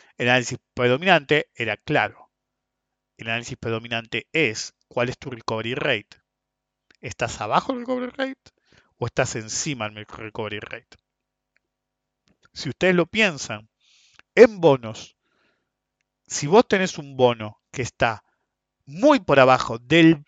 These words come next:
peor caso de recovery rate de la historia del emisor, que no se condice con nada, el recovery rate de hoy en el mundo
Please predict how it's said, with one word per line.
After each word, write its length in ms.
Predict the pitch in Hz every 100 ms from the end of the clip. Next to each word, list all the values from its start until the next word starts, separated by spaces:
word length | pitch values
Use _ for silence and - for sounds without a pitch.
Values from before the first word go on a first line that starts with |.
| -
peor 500 | 190 202 254 294 -
caso 320 | - 185 -
de 60 | 147
recovery 380 | 139 160 160 143
rate 380 | 131 127 110 -
de 120 | 127
la 60 | 120
historia 800 | - _ - 233 175 117 107 104
del 120 | 104
emisor, 480 | 107 110 - 101 101 _ _ _ _ _ _ _
que 100 | -
no 100 | 170
se 140 | 202 254
condice 340 | 208 214 226
con 160 | 180 170
nada, 200 | 180 113
el 60 |
recovery 320 | 113 160 269 220
rate 320 | 196 208 -
de 200 | 127 127
hoy 360 | 151 165 117 -
en 120 | 117
el 100 | 110
mundo 400 | 135 190 202 208